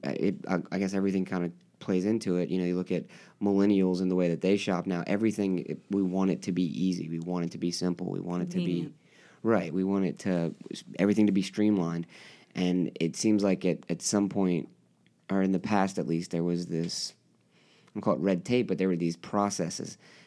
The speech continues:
Speaker 1: And as technology evolves, you think, "Well, that seems a little arbitrary now."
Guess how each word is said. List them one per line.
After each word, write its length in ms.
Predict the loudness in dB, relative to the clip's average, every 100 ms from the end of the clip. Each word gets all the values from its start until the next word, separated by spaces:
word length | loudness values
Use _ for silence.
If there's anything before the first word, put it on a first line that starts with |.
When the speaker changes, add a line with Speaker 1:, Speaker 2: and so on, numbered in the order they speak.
| -6
Speaker 1:
And 160 | 0 2
as 240 | 2 0 -8 -2
technology 640 | 0 2 2 2 2 0
evolves, 500 | 0 -2 -4 -4 -4
you 120 | -6
think, 440 | -4 -6 -6 -10 -16
"Well, 220 | -12 -12 -12 -8
that 220 | -6 -6
seems 240 | -6 -6
a 40 | -6
little 160 | -10 -6
arbitrary 600 | -4 -4 -6 -8 -8 -10
now." 240 | -12 -16